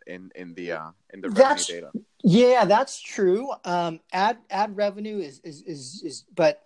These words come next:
Speaker 2: I, I, what I would say is that even in the highest case, let, let, let's say that, um, that the games, you know, typically I would say, um, most, like, idle games or games of that nature, uh, derive anywhere from forty to sixty percent of their revenue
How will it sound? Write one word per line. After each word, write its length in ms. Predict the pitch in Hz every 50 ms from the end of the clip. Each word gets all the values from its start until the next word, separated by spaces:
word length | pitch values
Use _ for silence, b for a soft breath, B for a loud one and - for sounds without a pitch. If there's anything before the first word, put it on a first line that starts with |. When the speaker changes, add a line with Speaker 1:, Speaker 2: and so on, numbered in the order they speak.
| _ -
Speaker 2:
I, 140 | 170 175 -
I, 60 | 185
what 220 | 185 180 160 185 185
I 80 | 202
would 180 | 220 233 208 214
say 280 | - - 208 202 196 180
is 200 | 160 139 127 139
that 400 | 151 151 147 147 143 139 139 _ _ _ _ _ _ _ _ -
even 240 | 196 226 254 277
in 100 | 269 247
the 60 | 202 160
highest 480 | - - - 170 175 170 165 - -
case, 300 | - - 139 139 - -
let, 180 | 160 160 - 180
let, 260 | 175 180 180 _ -
let's 280 | 185 170 175 175 - -
say 260 | - 180 170 165 160
that, 380 | 135 127 151 143 135 135 135 _ -
um, 500 | 151 143 135 131 127 127 127 127 127 127 _ b b b b b b b b 160
that 200 | 147 156 151 -
the 60 | 156 135
games, 640 | 117 - 156 156 165 165 165 160 143 - - - -
you 120 | 196 170
know, 120 | 156 135 -
typically 560 | - - 262 269 - 240 - - 180 165 156
I 80 | 139
would 180 | 139 143 139 -
say, 540 | - - 165 151 139 139 135 135 131 - _ -
um, 380 | 147 143 135 131 131 - - _ -
most, 540 | 147 143 156 165 165 - - - _ - 175
like, 380 | 147 139 135 131 123 - - -
idle 300 | 139 151 147 147 147 147
games 340 | 135 156 147 147 147 143 135
or 60 | 135
games 240 | 110 156 151 147 131
of 80 | 123
that 220 | 110 143 131 - -
nature, 480 | 143 147 147 - - 156 151 139 135 - _
uh, 160 | - 143 131 131
derive 360 | 127 139 139 127 - - 143
anywhere 300 | 143 147 147 151 151 147
from 180 | - 135 123
forty 380 | 120 - - 160 156 156 165 151
to 100 | - -
sixty 340 | 139 - - 175 - - 156
percent 380 | - - 135 - - 143 139 131
of 80 | 123
their 100 | - 127
revenue 520 | 120 127 117 120 139 139 143 147 151 147